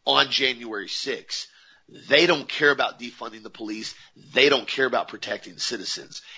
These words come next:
It's all about removing the baseline of police and bringing in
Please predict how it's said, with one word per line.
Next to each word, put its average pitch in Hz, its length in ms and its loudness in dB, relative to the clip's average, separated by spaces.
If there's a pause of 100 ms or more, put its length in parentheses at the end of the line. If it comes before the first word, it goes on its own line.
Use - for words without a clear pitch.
It's - 260 -2
all 120 220 4
about 117 260 0
removing 131 720 -2
the 143 80 2
baseline 120 640 0
of 92 160 -10
police 95 420 -4 (220)
and 95 160 -6
bringing 107 340 2
in 98 180 -6